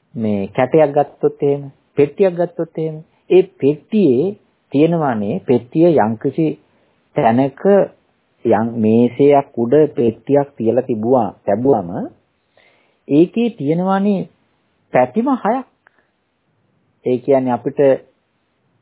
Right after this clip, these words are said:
ඒ පෙට්ටියේ උඩ පැත්තයි කියලා කතා කරන්න එකක් තියෙනවා. ඒ පෙට්ටියේ යට පැත්තයි කියලා කතා කරන්න එකක් තියෙනවා. ඒ පෙට්ටියේ වම් පැත්තයි කියලා කතා කරන්න දෙයක් තියෙනවා. ඒ පෙට්ටියේ දකුණු පැත්ත කියලා කතා කරන්න දෙයක් තියෙනවා.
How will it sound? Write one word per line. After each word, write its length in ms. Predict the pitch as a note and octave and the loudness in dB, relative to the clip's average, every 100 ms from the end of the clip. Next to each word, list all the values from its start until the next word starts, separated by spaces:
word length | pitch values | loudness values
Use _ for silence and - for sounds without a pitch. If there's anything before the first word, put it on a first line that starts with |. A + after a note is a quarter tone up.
| _ | _
ඒ 180 | B2+ C3+ | 2 2
පෙට්ටියේ 680 | C3 A2+ A2+ - B2+ E3+ D4+ _ _ _ _ | 0 -6 -6 -4 0 0 -4 _ _ _ _
උඩ 160 | C3+ C#3+ | 0 0
පැත්තයි 460 | D3+ C#3+ - C3+ B2+ | 0 -2 -2 -2 -2
කියලා 240 | B2+ B2 | -4 -6
කතා 280 | A#2 A#2+ A2+ | -4 -2 -2
කරන්න 240 | A#2 A2+ A2 - - | -2 -8 -10 -10 -4
එකක් 180 | A2 G#2+ | -2 -4
තියෙනවා. 360 | - G#2+ G#2+ - _ _ _ _ _ - | -4 -4 -6 -14 _ _ _ _ _ 0
ඒ 120 | C3 C3+ | 0 2
පෙට්ටියේ 420 | C3+ B2+ C3+ A#2+ | 0 0 -2 0
යට 200 | A#2+ A#2+ | 0 0
පැත්තයි 440 | D#3+ D#3+ - D3 C#3 | 0 -2 0 -2 0
කියලා 180 | C3+ C3 | -2 -4
කතා 280 | B2+ B2 | 0 0
කරන්න 260 | A2 A#2+ A2+ | 0 -4 -2
එකක් 200 | G#2+ G#2+ | -4 -4
තියෙනවා. 340 | A2+ A2 A2 - _ _ - | -8 -8 -10 -16 _ _ 0
ඒ 120 | C#3 | 2
පෙට්ටියේ 560 | C#3+ C3 _ - B2+ A#2+ G#2+ | 2 -2 _ 0 2 2 0
වම් 280 | G#2 B2+ E3 | -2 -2 -2
පැත්තයි 420 | D#3+ - D3+ C#3+ | -4 -2 0 0
කියලා 220 | C#3+ C#3 | -2 -6
කතා 280 | A#2+ - A#2+ | -4 -2 -4
කරන්න 300 | A#2 A#2 A2 | -4 -8 -4
දෙයක් 200 | A2 G#2+ | -4 -4
තියෙනවා. 500 | - A#2 G2+ G2+ - _ _ _ _ _ _ _ - | -8 -8 -8 -10 -16 _ _ _ _ _ _ _ -2
ඒ 80 | A#2+ | 0
පෙට්ටියේ 520 | C3+ - B2 G#2+ G2 | 0 0 -2 -2 -2
දකුණු 320 | A2 F3 F#3 | -2 0 0
පැත්ත 160 | F3+ E3+ | 0 -2
කියලා 280 | E3 D3+ | -4 -6
කතා 160 | - B2 | -2 -2
කරන්න 180 | A#2+ A2 | -2 -8
දෙයක් 140 | A2 | -10
තියෙනවා. 260 | A2 - | -10 -12